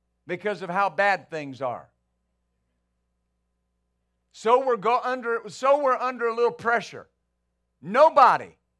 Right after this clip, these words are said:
nobody here, nobody that you know has resisted the blood yet. Jesus did. They're not arresting us for what we believe. We have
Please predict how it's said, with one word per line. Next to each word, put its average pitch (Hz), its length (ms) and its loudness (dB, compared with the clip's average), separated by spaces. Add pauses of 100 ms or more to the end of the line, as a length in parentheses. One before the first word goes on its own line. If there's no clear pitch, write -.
(120)
nobody 202 400 2
here, 285 560 -6 (380)
nobody 247 420 2
that 202 180 -8
you 247 160 -14
know 247 480 -2
has 175 240 -6
resisted 170 540 -14
the 143 60 -16
blood 180 380 -2
yet. 156 320 -4 (1300)
Jesus 175 480 -12
did. 156 340 -6 (1400)
They're 202 160 2
not 262 200 0
arresting 226 520 -4
us 208 120 -10
for 202 160 -8
what 208 260 -2
we 220 120 -12
believe. 208 580 -8 (1600)
We 240 220 -6
have 226 340 0